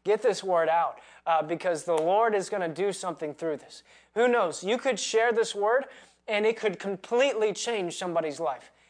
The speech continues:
uh, just by one simple share. Uh, and that's a way that you can sow a seed into this broadcast as well. But guys, we love you. Thank you so much for joining us today. Be blessed. Now we're handing it over to Abby.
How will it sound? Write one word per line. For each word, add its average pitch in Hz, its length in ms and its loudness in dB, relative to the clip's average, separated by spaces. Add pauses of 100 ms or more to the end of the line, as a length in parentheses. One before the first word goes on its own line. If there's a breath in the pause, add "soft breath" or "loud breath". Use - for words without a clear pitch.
(180 soft breath)
uh, 156 220 0
just 208 360 -2
by 190 200 4
one 196 500 0
simple 185 680 -6
share. 131 400 -8 (400 soft breath)
Uh, 156 260 0
and 180 160 0
that's 208 240 2
a 214 40 4
way 196 180 2
that 160 160 -4
you 170 120 -6
can 185 160 -8
sow 165 260 -2
a 151 40 -4
seed 156 220 -6
into 147 160 -8
this 147 160 -12
broadcast 139 440 -8
as 135 120 -18
well. 127 160 -16 (260 loud breath)
But 165 100 -6
guys, 180 220 2
we 190 140 0
love 190 240 2
you. 180 80 -4
Thank 208 260 0
you 214 100 -4
so 202 200 -4
much 180 180 -2
for 165 160 -8
joining 151 300 -6
us 139 100 -12
today. 135 380 -10 (440 soft breath)
Be 220 200 2
blessed. 165 480 -4 (1120 soft breath)
Now 151 180 -2
we're 151 80 -2
handing 143 220 -8
it 135 80 -8
over 127 180 -8
to 120 100 -14
Abby. 117 280 -14